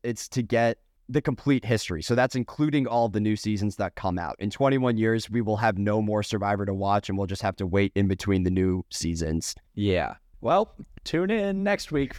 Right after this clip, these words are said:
Speaker 2: as we continue our endless plod towards an eternal punishment.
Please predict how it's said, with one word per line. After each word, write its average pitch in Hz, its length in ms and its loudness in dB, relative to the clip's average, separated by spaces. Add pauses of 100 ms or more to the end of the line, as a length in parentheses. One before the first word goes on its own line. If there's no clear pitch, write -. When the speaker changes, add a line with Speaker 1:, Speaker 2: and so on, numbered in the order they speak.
(100)
Speaker 2:
as 123 200 -2
we 127 140 0
continue 170 560 -2
our 131 220 0 (180)
endless 151 440 0
plod 117 680 0 (580)
towards 110 340 0
an 110 100 0
eternal 107 400 -2
punishment. 82 640 -6